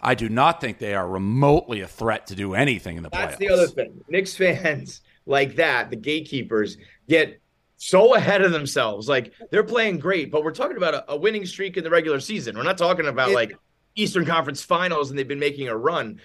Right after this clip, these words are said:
Speaker 2: This has, like, classic Knicks written all over it if they, you know, it's like,
Speaker 3: Yeah.
Speaker 2: okay, you had a good fucking few weeks in, you know, uh,
Speaker 1: Zin-
Speaker 2: March.
Speaker 1: uh, li-,
Speaker 3: It's
Speaker 1: insanity.
Speaker 3: it's
Speaker 2: Right.
Speaker 3: also,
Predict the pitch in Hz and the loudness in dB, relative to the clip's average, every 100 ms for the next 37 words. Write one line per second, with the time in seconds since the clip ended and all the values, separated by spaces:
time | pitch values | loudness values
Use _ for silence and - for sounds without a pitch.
0 | _ - 147 180 151 - 160 147 - 170 | _ -8 2 4 4 2 0 0 0 0
1 | 170 170 - - 147 135 170 170 - 147 | 0 -4 -8 -12 -10 -2 -2 -2 -2 -2
2 | 143 135 160 208 143 131 123 123 123 113 | 0 2 4 4 2 0 0 0 0 -4
3 | - _ _ - 151 - 139 - 160 147 | -10 _ _ -4 -2 0 -2 0 2 4
4 | 156 165 131 131 - 123 151 151 127 - | 4 4 0 -4 -14 -4 0 0 -4 -4
5 | 139 - 135 143 151 151 143 - - 123 | -4 -2 -8 -2 -2 0 -2 -6 -6 -4
6 | 120 113 113 113 110 107 107 107 104 - | -4 -4 -4 -2 0 2 2 2 0 -6
7 | - - 101 147 143 156 143 143 131 143 | -20 -10 0 4 4 2 2 2 4 4
8 | 143 139 131 160 143 117 85 - _ _ | 6 4 4 2 2 2 -4 -12 _ _
9 | 196 180 254 233 220 - 208 185 | 2 2 2 0 0 -2 0 2